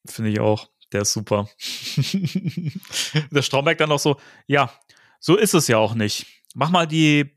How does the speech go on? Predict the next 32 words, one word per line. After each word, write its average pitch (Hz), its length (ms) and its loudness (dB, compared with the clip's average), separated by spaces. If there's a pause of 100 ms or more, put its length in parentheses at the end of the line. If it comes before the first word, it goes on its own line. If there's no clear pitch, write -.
Personalanforderungen 117 1000 0
hier 104 120 -4
fertig.“ 104 400 -4
Dann 107 120 -10
schmeißt - 300 -6
er 127 40 -6
dem 113 140 -6
Ernie 127 280 -4
die 120 120 -10
Bewerbungsmappe 110 720 -4
so 107 160 -6
auf 107 100 -10
den 107 100 -12
Tisch. 139 240 -6 (380)
„So, 190 400 4
komm 135 140 -2
mal 123 120 4
rein 175 300 2
hier“, 160 460 4
ne, 139 280 2
dann, 135 520 -4
äh, 123 400 2
folgt 147 320 -2
der 147 80 4
Jonas, 139 400 0
äh, 131 200 0
dem 123 160 -2
Bernd 131 260 0
in 123 100 -4
seinem 120 200 2
Büro. 120 300 4
Und 147 80 -6